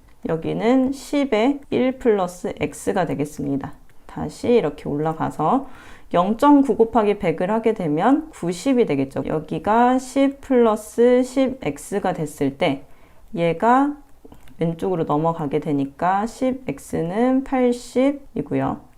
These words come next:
X는 팔. 요렇게 정리가 됩니다. 만약에 이렇게 풀이하는 게 좀 어려움이 있으시다고 하면은 굳이 이거를 풀기 위해서 뭐 노력하지 않으셔도 돼요. 우리가 가지고 있는 공학용 계산기에는 솔브라는 기능이 있습니다.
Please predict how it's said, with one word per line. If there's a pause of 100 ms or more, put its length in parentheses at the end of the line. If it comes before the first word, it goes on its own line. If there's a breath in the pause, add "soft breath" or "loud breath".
(120)
X는
팔. (280)
요렇게
정리가
됩니다. (800 loud breath)
만약에
이렇게
풀이하는
게
좀
어려움이
있으시다고
하면은
굳이
이거를
풀기
위해서
뭐
노력하지
않으셔도
돼요.
우리가
가지고
있는
공학용
계산기에는
솔브라는
기능이
있습니다.